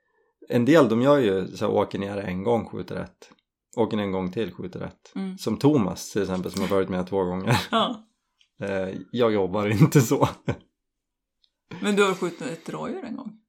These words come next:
Speaker 1: Ja, jo, men det har jag gjort.
Speaker 2: Ja.
Speaker 1: Men inga vildsvin. Så att
Speaker 2: Nej, men tids nog.
Speaker 1: jag håller tummarna.
Speaker 2: Mm.
Speaker 1: Nej, det ska bli väldigt roligt i alla fall.
Speaker 2: Ja.
Speaker 1: Ska det.
Speaker 2: Vi får se till att klara oss här hemma utan dig.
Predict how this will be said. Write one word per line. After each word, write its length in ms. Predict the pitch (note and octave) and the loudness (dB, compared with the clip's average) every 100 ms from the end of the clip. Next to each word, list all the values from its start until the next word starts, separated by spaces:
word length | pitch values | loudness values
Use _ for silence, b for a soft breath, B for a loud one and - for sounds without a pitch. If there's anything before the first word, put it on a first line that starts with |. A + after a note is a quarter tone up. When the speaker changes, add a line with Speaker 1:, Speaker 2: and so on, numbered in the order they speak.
| _ - - - | _ -20 -20 -10
Speaker 1:
Ja, 360 | G2 F#2+ C3+ F2+ | 2 6 6 4
jo, 100 | G#2 | 0
men 140 | A2 D#3 | 0 4
det 80 | |
har 60 | F#2+ | 2
jag 80 | E2 | 0
gjort. 100 | E2 | -8
Speaker 2:
Ja. 320 | - G3+ G#3+ _ _ _ _ _ - | -8 -8 -12 _ _ _ _ _ -10
Speaker 1:
Men 180 | G2 G2+ | -6 -4
inga 240 | G#2+ D3 | -4 -6
vildsvin. 480 | G2+ D#2+ - - F2 _ _ _ _ _ _ _ _ _ - | -6 -8 -10 -16 -18 _ _ _ _ _ _ _ _ _ -16
Så 60 | |
att 260 | - _ - _ - | -16 _ -20 _ -12
Speaker 2:
Nej, 300 | D3+ D#3+ D#3+ | -6 -6 -6
men 320 | D3 D3 D3 | -8 -10 -10
tids 280 | - A3 - | -8 -8 -8
nog. 240 | D3+ D#3 - | -10 -10 -8
Speaker 1:
jag 60 | G#2+ | -4
håller 200 | G#2 F#2 | -4 -4
tummarna. 420 | F#2 F#2 G2 - | -6 -6 -10 -10
Speaker 2:
Mm. 320 | F#3 F#3+ G3 _ _ _ - B B B | -8 -10 -14 _ _ _ -20 B B B
Speaker 1:
Nej, 320 | G#2 B2 - - | 4 4 4 2
det 200 | C3+ B2 | 6 6
ska 120 | B2 | 6
bli 120 | A#2 | 8
väldigt 320 | A2+ A2 G2 | 10 10 8
roligt 300 | F#2 F2+ F2 | 4 -2 -8
i 40 | - | -12
alla 100 | - | -14
fall. 140 | - - | -12 -4
Speaker 2:
Ja. 280 | F3 - _ _ _ _ _ _ _ - | -4 -4 _ _ _ _ _ _ _ -20
Speaker 1:
Ska 240 | - - | -18 -16
det. 80 | - - _ _ _ _ _ - | -18 -20 _ _ _ _ _ -18
Speaker 2:
Vi 80 | F3 | -14
får 140 | E3+ | -14
se 100 | D3+ | -14
till 220 | D3+ F3 | -16 -16
att 100 | - | -16
klara 280 | - - - | -14 -14 -12
oss 120 | F3+ | -14
här 60 | - | -16
hemma 240 | E3+ F3 - | -14 -14 -14
utan 200 | - E3+ | -14 -16
dig. 180 | G#3 | -16